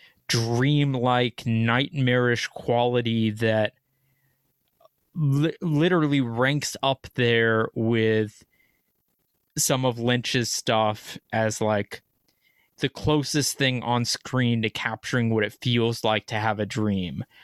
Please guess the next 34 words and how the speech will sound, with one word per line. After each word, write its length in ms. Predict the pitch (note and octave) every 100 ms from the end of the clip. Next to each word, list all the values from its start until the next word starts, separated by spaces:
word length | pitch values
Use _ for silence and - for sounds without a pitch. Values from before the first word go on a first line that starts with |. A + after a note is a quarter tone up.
| -
or 200 | - C3+
what 160 | A#2 A#2
it 100 | A2+ -
feels 400 | B2+ A#2+ A#2+ -
like 260 | A2 G#2+
to 160 | - A#2
think 420 | - - B2 A2+
back 380 | A2+ A2 G#2+ -
on 100 | G#2+
a 60 |
hazy 540 | G2 - A#2 A2+ A2 G#2
childhood 600 | - G#2+ G#2+ G#2+ G2+ G#2
memory. 560 | G#2 G#2+ G2+ F#2+ F#2+ - - - - - - -
I 120 | B2
think 280 | B2 E3+ D3
it's 140 | D3
probably 640 | - - C#3 C3+ C3+ C3+ A#2
purely 560 | - C3+ C#3 D3 C#3+ C3+
accidental 880 | C3 C#3 - B2+ D3 F#3 A#2 A2+ F3+ _ _ _ _ _ - - - B2 - _ _
but 160 | C#3 C3+
it's 180 | C3+ C#3
an 80 |
accidental 760 | B2 B2+ B2+ B2+ A#2+ A#2 A2+ A#2
moment 460 | A2 G#2+ A2 G#2+ - -
of 160 | A2 G#2+
genius. 720 | A2 A2 G#2 F#2+ - - - _ - - _ -
Um, 440 | A#2+ G#2+ G#2 G2+ - _ _ _ _ _ -
and 280 | B2 A#2+
that 220 | A#2 A#2 A#2+
alone 460 | A#2 A#2 A#2+ A#2
makes 280 | A2 G#2+ -
this 240 | A2+ G#2
film 360 | - B2 A2 G#2+
wor-, 280 | A2+ B2